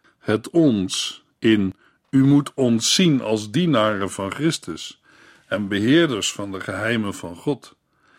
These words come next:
heeft in de eerste plaats betrekking op Paulus en Apollos, maar in het verlengde daarvan ook op de andere apostelen en medewerkers.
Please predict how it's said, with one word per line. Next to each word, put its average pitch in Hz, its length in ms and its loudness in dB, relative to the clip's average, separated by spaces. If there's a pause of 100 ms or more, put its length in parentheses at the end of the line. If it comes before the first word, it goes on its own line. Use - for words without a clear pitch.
(180)
heeft 160 360 -2
in 175 140 2
de 151 120 2
eerste 170 440 -2
plaats 147 480 0
betrekking 117 580 0
op 107 220 0
Paulus 101 460 2
en 131 120 0
Apollos, 135 720 0 (680)
maar 165 500 2
in 170 200 2
het 156 160 2
verlengde 160 600 2
daarvan 127 520 2
ook 165 240 2
op 104 140 -2
de 147 80 2
andere 165 400 4
apostelen 110 600 0
en 104 120 -2
medewerkers. 101 920 -4